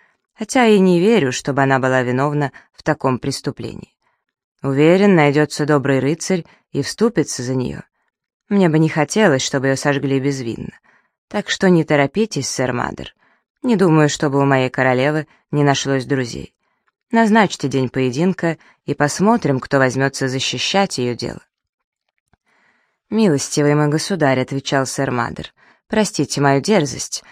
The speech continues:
но законы рыцарства равны для всех. Вы наш король, но вы также и рыцарь, и, рискуя навлечь на себя ваше неудовольствие, я все же скажу, что ни один из присутствующих здесь рыцарей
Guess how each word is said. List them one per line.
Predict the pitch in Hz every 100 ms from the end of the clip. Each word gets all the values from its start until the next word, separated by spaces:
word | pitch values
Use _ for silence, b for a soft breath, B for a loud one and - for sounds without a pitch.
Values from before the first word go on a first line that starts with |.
| b -
но | 151
законы | 156 156 156 147
рыцарства | 170 - 151 - 151
равны | 147 143 143
для | 135 147
всех. | - - 71 - _ _ _ _ _ -
Вы | 147 143
наш | 139 -
король, | 185 190 - - _ _ _
но | 139
вы | 143
также | 139 135 120 139
и |
рыцарь, | 143 196 - - - _ _ _ _
и, | 143
рискуя | 147 - 156 151
навлечь | 151 156 156 -
на | 147
себя | 135 135 143
ваше | 139 139 -
неудовольствие, | 139 147 135 131 120 117 - - 147 b b b b -
я |
все | 214 233
же | 220
скажу, | - 190 165 180
что | - 165
ни | 147
один | 135 131 151
из | 135 -
присутствующих | 143 139 - 120 - 139 143 - 135
здесь | 135 123 120
рыцарей | 127 120 - 143 147